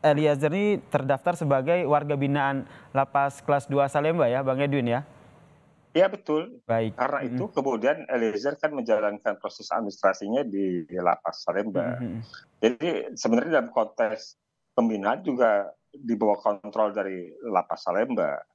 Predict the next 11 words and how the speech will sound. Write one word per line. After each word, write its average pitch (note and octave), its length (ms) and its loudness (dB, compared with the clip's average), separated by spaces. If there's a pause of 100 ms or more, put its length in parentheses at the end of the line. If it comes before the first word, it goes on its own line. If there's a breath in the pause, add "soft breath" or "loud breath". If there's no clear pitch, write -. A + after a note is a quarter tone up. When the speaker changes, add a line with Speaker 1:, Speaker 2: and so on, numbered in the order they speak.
Speaker 2:
ya. F#2 240 -4 (720)
Dan F2+ 560 0 (160)
hanya F#2 240 2
saja F2+ 240 -2
penempatannya G2 800 -2
itu, D3 400 -4 (400)
eh, - 480 -2
penahanannya G#2 640 -2
di A2+ 320 -4
Rutan G#2+ 560 0
Barreskrim. F2 560 -4